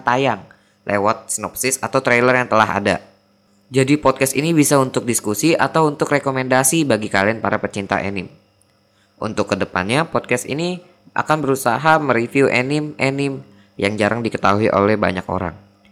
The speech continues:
Karena ini review, pasti akan ada banyak sekali spoiler. Jadi perhatian semuanya, spoiler alert. Langsung saja kita mulai.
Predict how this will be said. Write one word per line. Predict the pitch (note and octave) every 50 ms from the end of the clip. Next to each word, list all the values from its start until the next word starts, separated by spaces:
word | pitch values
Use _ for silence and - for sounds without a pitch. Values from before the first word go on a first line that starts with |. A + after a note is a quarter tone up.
| _ _ _ _ _ _
Karena | - - F2+ G2 F#2+ F2+ F#2
ini | F#2+ F#2 F2+
review, | F2+ E2+ - - A#2+ D3 D#3+ D#3
pasti | - G#2+ - - B2
akan | A2+ - A#2 G#2 G#2+ A2+ G#2+ - - _ _ _ _ _
ada | B2 C#3 D#3 E3+ E3+
banyak | D3 C#3 C3+ C3+ C3 C3 B2 - -
sekali | - - - A2+ A2+ A2+ A2
spoiler. | - - G2 G2 G2+ G2+ G2 F2+ - - - _ - - - - - _ _
Jadi | - G#2+ G2+ A2+ -
perhatian | - G2+ G#2 G2 - - A2 G2+ G2
semuanya, | - G2+ G2 G2 A2+ D3 E3+ E3+ - - - _ _
spoiler | - - - - A#2 A#2 B2 B2+ C3 B2+ B2+ - -
alert. | - A2 A2+ G#2+ G2+ F2+ - - - _ _ _ - _ _ _ _ _ - - - - - - - - - - - -
Langsung | - A#2 A2 A2 A2+ - - A#2
saja | G#2+ - G#2 G#2+ A2 A2+ G2
kita | G#2+ - G#2
mulai. | F#2+ G2 G2 G#2+ B2 D3+ E3+ E3